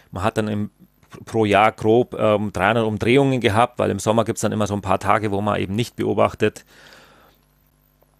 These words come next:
Dann hat man aber, äh, sich entschlossen, über dieses Feld, das wir da beobachten, zu scannen, also immer so sechzig Grad links, rechts zu schwenken.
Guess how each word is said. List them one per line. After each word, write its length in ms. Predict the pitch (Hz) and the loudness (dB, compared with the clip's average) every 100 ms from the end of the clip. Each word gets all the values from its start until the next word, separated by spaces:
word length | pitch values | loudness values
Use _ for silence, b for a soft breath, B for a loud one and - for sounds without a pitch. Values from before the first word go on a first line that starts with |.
| _ | _
Dann 140 | 98 | 0
hat 140 | 101 - | 0 2
man 100 | 110 | 2
aber, 360 | 104 104 104 | 4 2 0
äh, 160 | - 110 | -6 -6
sich 160 | 98 110 | -6 -6
entschlossen, 440 | 104 110 117 123 | -2 -2 -2 -2
über 180 | 117 104 | -2 0
dieses 420 | 104 101 98 - | 0 0 -2 -4
Feld, 580 | - 107 120 131 - - | 0 4 4 2 -4 -6
das 160 | 101 | -2
wir 60 | 113 | 0
da 80 | 104 | 0
beobachten, 640 | 104 92 113 120 - 113 | -2 -2 2 0 0 -8
zu 100 | - | -6
scannen, 540 | 95 - 107 135 151 151 | -8 -2 0 2 0 0
also 180 | 107 | -2
immer 120 | 110 104 | -2 -4
so 100 | 107 | -2
sechzig 400 | 113 107 - - | -2 -2 -6 0
Grad 300 | 110 113 113 | 4 4 2
links, 300 | 113 117 110 | -2 -2 0
rechts 380 | 151 - - - B B B B | 0 0 -12 -14 B B B B
zu 120 | - | -6
schwenken. 720 | 131 - 123 143 - 151 147 | -4 2 2 2 -4 -4 -4